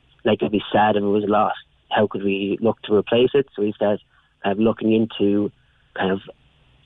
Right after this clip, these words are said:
sourcing a tree, um, and then we're kind of working through the process now and liaising with the different departments to see how we can get a different tree in place. And I suppose it's just such an iconic tree for the area,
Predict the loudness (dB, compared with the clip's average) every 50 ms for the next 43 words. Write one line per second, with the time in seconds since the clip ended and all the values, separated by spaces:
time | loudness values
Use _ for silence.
0 | -18 -8 -2 0 2 2 2 2 2 0 0 2 0 0 0 0 0 0 -2 -4
1 | -8 _ _ -10 -4 -2 0 0 0 0 0 0 0 0 0 2 0 0 0 -2
2 | -2 -2 -4 -4 -2 0 0 0 2 2 0 0 -2 _ -6 -2 0 0 0 0
3 | -2 -4 -2 -2 -2 0 2 2 0 0 0 -4 -6 -2 0 2 2 2 2 2
4 | 0 -2 -8 -16 -8 -4 -2 0 0 0 0 0 0 -2 -4 -4 -4 -4 -4 -4
5 | -4 -4 -4 -2 -2 -4 -4 -6 -8 -6 -4 -2 -2 -2 -2 -4 -6 -4 -2 0
6 | 2 2 2 0 -4 -6 -6 -4 -2 0 2 2 2 0 0 -2 -4 -2 0 0
7 | 0 0 0 -2 0 0 0 0 0 2 2 2 2 2 2 2 2 2 0 -2
8 | -8 -20 -20 -20 -20 _ -20 -14 -8 -4 -2 -2 -2 -2 -2 0 2 4 4 2
9 | 0 -2 0 0 0 0 0 -2 0 0 2 2 2 2 0 0 0 0 2 0
10 | 0 -2 -2 0 2 4 4 4 2 0 -2 _ _ -20 -20 _ _ -4 0 0
11 | 2 2 2 2 4 4 2 2 2 0 -2